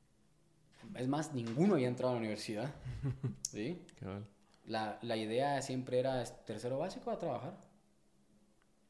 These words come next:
Speaker 1: O sea, yo llegué a tercero básico estudiando en el pem, en,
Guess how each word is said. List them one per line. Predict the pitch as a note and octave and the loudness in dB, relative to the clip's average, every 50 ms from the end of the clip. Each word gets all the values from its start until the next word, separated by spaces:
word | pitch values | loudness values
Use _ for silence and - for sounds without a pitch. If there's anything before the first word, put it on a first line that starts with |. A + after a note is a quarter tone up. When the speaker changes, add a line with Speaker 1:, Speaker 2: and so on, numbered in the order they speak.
| _ _ _ _ _ _ _ _ _ _ _ _ _ _ _ _ _ _ _ _ _ _ _ _ _ _ _ _ _ | _ _ _ _ _ _ _ _ _ _ _ _ _ _ _ _ _ _ _ _ _ _ _ _ _ _ _ _ _
Speaker 1:
O | C3+ | -4
sea, | - B2 | -2 -2
yo | A2+ A#2 B2+ | 0 2 0
llegué | C3 C3+ C#3 | 2 2 2
a | C#3 - | 0 0
tercero | C#3+ B2+ - C#3 C3+ C3+ | -2 -2 -2 0 2 4
básico | C3 C3+ C#3+ - G#3 G3+ - A#3 G#3+ | 4 4 2 0 -4 -6 -6 -6 -6
estudiando | F3 - - B2+ B2 A#2+ A#2+ A#2+ B2 B2 | -6 -4 -2 0 0 0 0 0 0 0
en | A#2 A2+ G#2+ | 0 0 -2
el | G#2 G2 G2 G2 | -2 -4 -6 -8
pem, | G2 - G#2 C3+ F#3 G#3 | -6 -4 -4 -2 -2 -4
en, | G3+ F#3 | -4 -6